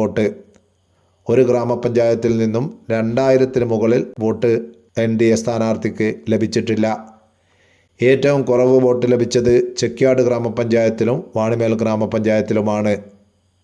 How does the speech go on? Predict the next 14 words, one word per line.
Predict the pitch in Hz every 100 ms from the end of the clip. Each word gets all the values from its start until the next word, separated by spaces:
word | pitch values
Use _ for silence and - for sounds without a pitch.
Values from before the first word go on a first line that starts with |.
| _ -
ചെക്യാട് | 113 110 131 135 131 147 - - _ _ -
അറുന്നൂറ്റി | 120 123 135 127 139 131 -
അറുപത്തിമൂന്ന് | 123 131 131 127 123 110
വോട്ടും | 110 120 160 180 - 110
വാണിമേൽ | 117 131 131 123
ഗ്രാമപഞ്ചായത്തിൽ | 120 117 107 117 113 113 110 123 123 - 117
എണ്ണൂറ്റി | 120 127 117 120
മുപ്പത്തേഴ് | 113 131 127 120 110 107
വോട്ടും | 101 117 113 - 113
എൻ | 113
ഡി | 113 110
എ |
സ്ഥാനാർത്ഥിക്ക് | 113 113 110 110 113 110
ലഭിച്ചു. | 107 - 117